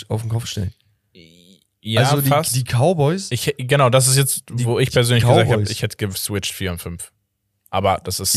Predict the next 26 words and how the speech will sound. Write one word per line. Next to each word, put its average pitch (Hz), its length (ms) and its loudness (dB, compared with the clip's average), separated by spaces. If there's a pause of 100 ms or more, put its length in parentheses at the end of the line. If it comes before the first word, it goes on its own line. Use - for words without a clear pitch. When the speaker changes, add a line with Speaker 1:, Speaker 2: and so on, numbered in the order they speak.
(160)
Speaker 1:
Die, 117 40 -6
die 117 80 -2
Cowboys 156 720 0
könnten 123 480 -2
jede 135 800 0
Mannschaft 120 480 0
schlagen. 98 420 -4 (680)
Die 120 160 0
Vikings 185 580 0 (340)
schlagen 151 560 2
gefühlt 107 380 0
jede 101 180 0
Mannschaft, 95 640 -2
Speaker 2:
<laughs> - 60 -2
Speaker 1:
auch 117 180 0
wenn's 123 220 2
nicht 127 80 0
immer 131 160 2
schön 131 180 0
aussieht. 123 340 0
Speaker 2:
Mhm. 104 240 -2 (220)
Speaker 1:
Dann 151 220 2
hast 160 180 -2
du 147 60 -2
die 120 100 0
Bills, 120 520 0